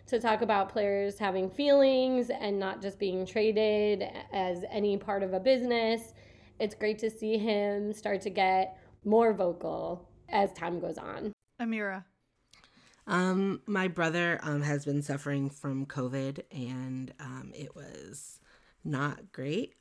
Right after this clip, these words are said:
Speaker 3: uh, for a while there. But I talked to him yesterday for the first time because he had the breath to be able to talk on the phone. Um, and he's doing much better and joking <laughs> and, um, talking shit about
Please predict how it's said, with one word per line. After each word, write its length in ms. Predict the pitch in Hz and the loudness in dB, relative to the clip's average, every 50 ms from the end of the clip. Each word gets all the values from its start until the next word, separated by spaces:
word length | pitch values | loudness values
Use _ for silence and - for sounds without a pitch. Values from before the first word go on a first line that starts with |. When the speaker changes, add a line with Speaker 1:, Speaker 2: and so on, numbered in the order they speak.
| - - | -10 -6
Speaker 3:
uh, 280 | 139 139 139 139 143 | -4 -4 -4 -4 -4
for 180 | 143 - 170 160 | -6 -4 -4 -2
a 100 | 156 160 | -2 -2
while 340 | 165 156 151 160 165 170 165 | -2 -2 -2 -2 -2 -4 -4
there. 340 | 175 185 185 202 214 214 214 - - - - - - _ _ - | -2 -2 -2 -2 -2 -4 -8 -12 -20 -20 -20 -20 -20 _ _ -4
But 260 | 165 147 143 131 - | 0 0 0 0 0
I 100 | - 151 | -2 -4
talked 300 | 151 - 175 160 156 - | -2 0 2 0 0 0
to 80 | - 175 | -2 -2
him 120 | 170 170 | 0 0
yesterday 460 | 156 143 143 143 - 151 143 139 135 | 0 0 0 0 -2 -2 0 0 0
for 160 | 139 - 147 135 | -2 -4 -6 -6
the 80 | 139 | -6
first 300 | 139 - 139 135 135 - | -6 -6 -6 -6 -6 -6
time 240 | - 139 135 131 131 | -6 -4 -4 -4 -4
because 280 | 131 - - 131 - - | -6 -6 -8 -10 -8 -6
he 120 | 143 131 | -8 -8
had 340 | 117 117 127 127 131 123 131 | -6 -6 -6 -6 -6 -6 -8
the 80 | 135 | -10
breath 480 | 127 - 151 165 139 131 - - - - - - - - - | -8 -2 0 0 0 0 -2 -12 -18 -20 -20 -20 -20 -16 -12
to 140 | - - 160 | -8 -6 -6
be 260 | 143 139 135 131 131 139 | -4 -4 -6 -4 -4 -4
able 240 | 135 127 127 123 | -4 -4 -4 -6
to 180 | 127 - 131 127 | -6 -8 -12 -10
talk 380 | 127 139 131 - - - - - - | -10 -10 -10 -10 -12 -12 -14 -14 -10
on 160 | 196 160 175 | -8 -6 -6
the 80 | 180 180 | -6 -6
phone. 300 | - 214 214 220 226 220 - - - - - - - - - | -4 -4 -2 -2 -2 -4 -8 -18 -20 -20 -18 -20 -20 -18 -8
Um, 260 | - 139 139 139 139 | -4 -2 -2 0 0
and 160 | 135 135 147 143 | 0 0 0 0
he's 280 | 135 147 143 139 135 | 0 0 -2 -2 -4
doing 360 | - 143 143 143 139 139 139 | -4 -2 0 0 0 0 0
much 280 | 135 135 139 139 - - | -2 -2 -4 -4 -6 -6
better 480 | 139 139 131 135 139 139 135 135 135 - _ - | -4 -4 -4 -2 -4 -4 -4 -6 -8 -10 _ -10
and 800 | - 147 139 135 135 135 135 135 135 127 147 143 139 139 139 - - - - _ _ _ | -4 -2 -2 -2 -2 -2 -2 -2 0 0 0 0 0 -2 -4 -8 -14 -20 -20 _ _ _
joking 600 | - - 147 143 139 - 147 139 143 143 160 175 156 151 151 | -2 0 0 0 0 0 0 2 2 2 2 0 -2 0 -2
<laughs> 140 | - - - | -4 -4 -2
and, 720 | 135 151 151 147 143 143 143 139 139 139 135 139 139 135 | -2 0 2 2 2 2 2 2 2 2 2 0 0 0
um, 720 | 107 - 143 131 131 127 127 123 131 143 147 156 165 160 151 - _ _ _ _ - 131 147 - 143 147 165 - _ _ | -2 -4 -4 -4 -4 -4 -6 -6 -8 -10 -10 -10 -12 -14 -16 -20 _ _ _ _ -20 -20 -18 -16 -16 -16 -18 -18 _ _
talking 540 | - - 139 135 135 - 127 139 139 143 143 | -6 -4 -4 -4 -4 -4 -4 -2 0 0 -2
shit 220 | 143 - 151 143 143 | -2 -2 -4 -4 -4
about 380 | 135 139 135 131 131 131 143 | -4 -4 -6 -6 -6 -8 -10